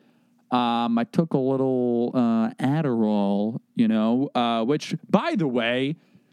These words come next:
there are not a lot of things that are <laughs> honestly more fun than taking Adderall and going on a road trip by yourself. I was blasting music. I was talking to people on the phone. I had, like, meaningful, in-depth conversations.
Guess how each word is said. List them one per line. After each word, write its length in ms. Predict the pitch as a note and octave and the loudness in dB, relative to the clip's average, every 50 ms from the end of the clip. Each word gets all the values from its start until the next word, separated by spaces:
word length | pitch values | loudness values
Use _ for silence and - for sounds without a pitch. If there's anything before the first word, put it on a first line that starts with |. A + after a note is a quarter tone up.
| _ _ _ - | _ _ _ -2
there 300 | D3 G3+ C#4+ F4+ F4 D#4 | 0 0 0 0 0 -2
are 360 | B3+ G3 E3+ D#3+ D#3 D3 D3+ | 0 0 0 -2 -2 -4 -4
not 520 | A#3+ E3 D#3+ D3 C#3+ C#3 C3+ C#3+ D#3 E3 | -4 -4 -2 0 0 0 0 0 0 0
a 60 | D#3+ D3 | 0 0
lot 360 | C#3 C3+ C3 B2+ C3 C3+ C3+ | 0 0 0 -2 -2 -2 -4
of 100 | C3 A2+ | -6 -4
things 420 | - C3 B2 A#2 A#2+ C3+ C3+ A#2+ | -2 -2 0 0 0 0 0 0
that 140 | - B2+ A#2 | 0 0 0
are 340 | A#2 A2 A2 A2+ A2 G#2+ - _ | 0 0 0 -2 -2 -4 -6 _
<laughs> 60 | _ - | _ -4
honestly 480 | C3+ - - D#4 D#4 C4 F#3 B3+ B3 | 0 2 2 2 2 0 0 0 0
more 180 | G3 E3 F3 F3 | 2 0 0 -2
fun 320 | - - C3 B2 D3 E3 | -2 -2 -2 -2 0 0
than 220 | D3 B2 A2+ G2+ - - _ _ _ _ _ _ - | -2 -2 -4 -6 -12 -18 _ _ _ _ _ _ -2
taking 300 | - F#3 A3 C4 B3+ G3 | 0 0 2 2 0 0
Adderall 580 | B2 A2+ B2 D3+ F3 F#3 F#3+ G#3 A3 A#3 A3 E3 | 0 0 0 0 0 0 0 -2 -2 -2 -2 -2
and 320 | C3 B2 B2 A#2+ G#2+ - - - _ _ _ _ _ - | -2 0 0 -2 -4 -6 -10 -18 _ _ _ _ _ -2
going 200 | C#3 E3+ G#3+ B3+ | 0 2 2 2
on 80 | A3+ | 2
a 40 | D#3 | 0
road 220 | B2 B2+ C#3+ F3+ | 0 0 0 0
trip 280 | - - - - - - - _ - - - - | -2 -2 -4 -4 -6 -10 -20 _ -20 -10 -2 0
by 100 | - C#3 | 0 2
yourself. 580 | B3 D4+ A3+ - - D#3 F3+ - - - _ _ _ _ _ _ _ _ _ _ _ _ - | 2 0 0 0 0 -2 -2 -2 -6 -12 _ _ _ _ _ _ _ _ _ _ _ _ 0
I 40 | D#3+ | 0
was 100 | G3 F3 | 0 0
blasting 640 | A#2+ G#2 A#2+ C3+ C#3 D3+ D#3+ - - F#3 E3+ D3+ | 0 -2 0 0 0 0 -2 -2 0 0 0 2
music. 680 | B2+ B2 C3+ C#3+ C#3 C#3 D3+ D3 C#3+ C#3+ D3 - - - _ _ _ _ _ _ _ _ | 2 2 2 0 0 0 0 0 0 -2 -4 -6 -10 -16 _ _ _ _ _ _ _ _
I 40 | - | -4
was 100 | A#2+ - | -4 -2
talking 280 | - E3+ C#3 D3 D3+ D3 | -2 -2 0 0 0 0
to 60 | C3+ | 0
people 220 | - D3+ - D3 | 0 0 0 0
on 40 | C#3+ | -2
the 80 | B2 - | -2 -2
phone. 300 | - - A#2 C#3 C#3+ A#2+ | -2 0 0 0 0 -2
I 40 | A2 | -2
had, 140 | B2+ C#3+ | -2 -2
like, 140 | C#3 A2+ G#2 | -2 -2 -2
meaningful, 800 | G#2 G#2+ G#2 G#2 A2+ B2+ C#3 C#3 C#3+ C3+ - - C3+ C3 C3+ D3 | 0 0 0 0 0 0 0 0 0 0 0 0 0 0 0 -2
in-depth 500 | - B2 A#2+ B2+ A#2+ A#2+ A2+ A#2+ - - | -2 -2 -2 0 2 0 0 -2 -4 -4
conversations. 1000 | - - A#2 B2 B2+ A#2 - - A2 A2 G#2+ - C#3 C3+ C#3+ D3 D3+ D3+ - - | -2 -2 0 0 -2 -2 -2 -2 0 0 0 0 -2 -2 -2 -2 -4 -6 -8 -12